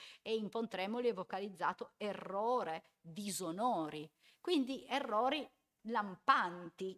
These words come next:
mm, e che è anche piuttosto difficile commettere, eppure è così, cioè l'apparenza è, è questa. Per darvi l'idea di come si trasforma il testo in Pontremoli,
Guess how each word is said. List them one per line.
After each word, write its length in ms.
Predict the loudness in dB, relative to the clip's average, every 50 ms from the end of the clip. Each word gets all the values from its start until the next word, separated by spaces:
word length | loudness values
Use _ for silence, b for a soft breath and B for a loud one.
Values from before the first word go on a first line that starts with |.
| -10
mm, 60 | -12 -12 -12 _ _ _ _
e 280 | -4 -4 -4 -4 -16 _ _ _ _ _ _ _ _
che 100 | -8 -6
è 20 | -4
anche 200 | -4 -6 -8 -10
piuttosto 380 | -12 -12 -14 -14 -14 -12 -12
difficile 440 | -12 -12 -12 -14 -14 -12 -10 -10 -10
commettere, 520 | -10 -10 -12 -10 -10 -12 -10 -8 -4 -4 -4
eppure 460 | -6 -4 -2 0 0 0 0 -6 0
è 160 | 0 0 0
così, 460 | 2 2 2 2 2 0 -2 -2 -2 -8 _ _ _ _
cioè 260 | -8 -6 -6 -6 -4 2
l'apparenza 880 | 2 2 2 6 4 6 6 6 2 -2 -4 -8 -8 -4 -4 -4 -4 _ _ _ _ _ _ _ _ _
è, 160 | _ -16 -14 _
è 120 | -10 -10 -8
questa. 480 | -6 -8 -8 -8 -10 -12 -2 -2 -2 -4 B B B B B B B B B B B _ _ _ 4
Per 260 | 4 4 4 4 6
darvi 320 | 8 8 8 8 4 -2
l'idea 500 | 0 -2 0 2 2 2 4 2 0 0 -2 -6 _ _ _ _ _ _ _ _ _ _ -20 _ _ _
di 180 | -10 -10 -6 0
come 200 | 2 2 2 2
si 140 | 0 -4 -10
trasforma 480 | -10 -10 -10 -10 -8 -8 -6 -6 -6 -8
il 80 | -6
testo 260 | -4 -4 -4 -4 -4
in 100 | -10 -10
Pontremoli, 680 | -8 -8 -8 -8 -6 -6 -8 -8 -6 -6 -6 -4 -4 -4